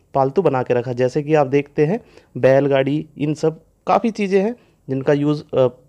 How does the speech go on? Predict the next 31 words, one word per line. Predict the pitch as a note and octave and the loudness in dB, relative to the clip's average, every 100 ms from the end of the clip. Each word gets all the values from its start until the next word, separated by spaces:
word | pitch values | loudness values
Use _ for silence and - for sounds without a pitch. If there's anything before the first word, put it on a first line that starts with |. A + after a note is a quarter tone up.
| _ _ | _ _
पुराने | C#3+ C#3+ C#3+ C#3+ | 0 2 2 0
समय | C3 - C3+ C#3 | -2 -6 -4 -2
में | C3+ | -2
होता | C3 F3+ G#3+ | 2 4 4
था | F#3 E3+ A3+ _ - | 2 -2 -4 _ -14
जानवरों | B2+ C3+ C#3 D3 | -4 -2 0 0
का, | C#3+ E3+ | 0 -4
खेती | E3 C3 A#2+ C#3 | -4 -6 -4 -4
में | C3+ C3+ - _ _ | -4 -6 -10 _ _
और | C3+ C3 | -2 -2
भी | C3+ | 0
कई | C3+ | -2
चीज़ों | C3 C3 B2+ | -2 -4 -2
में। | G#3 - - _ | -4 -6 -20 _
तो | G#3+ | -2
here | G#3+ - F3 C#4 | -2 2 4 4
is | D4 B3 | 2 0
a | B3 - | 0 0
story | G#3+ A3+ E3+ C3+ G3 _ _ - | 4 6 4 0 -8 _ _ -6
about | C#3 A#2+ D#3+ F3 C#3+ D#3+ - _ - D3+ | -6 -2 0 2 2 -2 -10 _ -12 -2
how | E3+ A3+ C4+ C#4+ G3+ | 2 4 4 0 0
the | G#3 E3+ A#2+ | 0 0 2
dog | F3+ D#3+ C#3 D#3 _ _ - | 2 4 2 -2 _ _ -6
become | D#3+ G3+ G3+ - | -4 -2 -4 -4
a | E3 D#3+ - | -8 -6 -4
tame | C3 B2+ C#3+ F3+ | -2 -4 -6 -4
animal। | A3 G#3 A#2 A#2 - _ - | -2 0 -2 -4 -18 _ -14
यहाँ | A#2+ C3+ D#3 C#4+ | 0 0 2 0
पे | D4+ | 0
स्टोरी | B3+ - G3+ F3+ | -2 2 2 4
है | D#3 A3 | 0 0